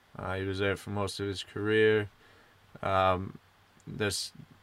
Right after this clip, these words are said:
Buccaneers basically signed back most of their guys. They signed back Sha-, Shaq Barrett to a four-year, forty million or something, maybe even fifty. But he's back. They got Gronk back, Brady back. Uh, got somebody else too, but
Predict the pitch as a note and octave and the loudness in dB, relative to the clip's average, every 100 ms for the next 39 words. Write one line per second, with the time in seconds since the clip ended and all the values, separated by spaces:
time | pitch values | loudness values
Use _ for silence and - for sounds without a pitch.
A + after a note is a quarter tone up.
0 | - A#2 A2+ G#2 G#2+ A2+ A2+ G2+ G#2+ G#2+ | -2 4 4 4 2 4 4 4 2 2
1 | G2 G#2+ G2 - G#2 G#2 G2 G2+ G2+ G2+ | 2 -2 -2 0 2 2 4 6 8 6
2 | - - G#2+ G#2 G2+ - G2+ F#2 G2 G2 | 0 -8 -2 -2 -2 -4 -4 0 4 6
3 | G2 G2 F#2 F2 G2+ G2+ F#2+ G2 F#2 - | 6 4 0 -2 0 0 2 2 2 -2
4 | - G2+ - - _ - - A2 G#2+ - | -4 -6 -8 -16 _ -10 0 4 4 2
5 | F#2+ G2 G2+ G2+ - G2+ F2 - G2+ G2+ | 0 2 2 0 -2 -6 -6 -4 0 0
6 | G2 G2+ G2+ G2 F2 - G#2 G#2 G2+ G#2+ | 2 2 2 2 -4 -6 -4 -2 -2 -4
7 | A2 A#2 A2+ A2+ G#2 - B2 A#2 A2 A2+ | -4 -4 -4 -4 -6 -8 -6 -4 -2 -2
8 | A2 G#2 - A2+ - A#2 A#2 - - - | -2 -4 -4 -4 -2 -4 -4 -10 -20 -20
9 | - - - - G#2+ A2+ G2 G#2+ G#2 G#2+ | -20 -20 -10 -2 0 0 0 4 6 6
10 | G2+ G#2 G2+ F#2+ G2 G#2+ G#2 G2 G#2+ G#2 | 4 2 2 0 0 2 0 0 0 2
11 | G2 F#2+ G#2 G#2+ G#2+ G#2 G#2+ G#2+ G#2+ - | 2 0 0 0 0 0 0 0 -2 -6
12 | - _ _ - G2+ G2 G2 G2 - - | -16 _ _ -8 -4 -2 -2 -4 -10 -20
13 | - _ - G2+ - A2 G2+ G2+ G2+ - | -20 _ -10 -6 -4 0 4 6 4 2
14 | - G#2+ G#2 G2+ G2 F#2+ | -6 -2 0 0 0 -2